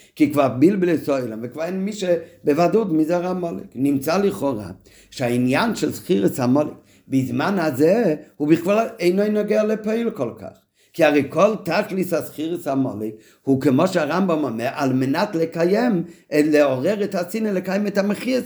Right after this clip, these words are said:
עמלק, להילחם בו. מכיוון שבזמן הזה להילחם בו אי אפשר,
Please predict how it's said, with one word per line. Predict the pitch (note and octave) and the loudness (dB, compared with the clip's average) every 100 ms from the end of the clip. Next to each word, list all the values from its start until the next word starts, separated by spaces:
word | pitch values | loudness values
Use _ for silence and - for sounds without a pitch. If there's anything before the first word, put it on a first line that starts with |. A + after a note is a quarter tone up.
| E3 | 0
עמלק, | D3 A#2+ G2 - _ - | 0 0 -4 -12 _ 0
להילחם | D#3+ G3 G3 B3 A#3+ | 4 4 2 -2 -2
בו. | G3 B2 - - - | -2 -6 -12 -12 -4
מכיוון | D#3 D3+ D3+ G#3+ | -2 0 2 2
שבזמן | G3 D#3+ D3 E3 F#3 | 2 2 2 0 0
הזה | D#3 E3+ | 0 2
להילחם | E3+ C#3+ - D#3+ C#3+ | 2 0 -2 0 2
בו | C3 | 2
אי | B2 A2+ | 0 -4
אפשר, | A2 G2 A#2 B2 | -4 -8 -8 -8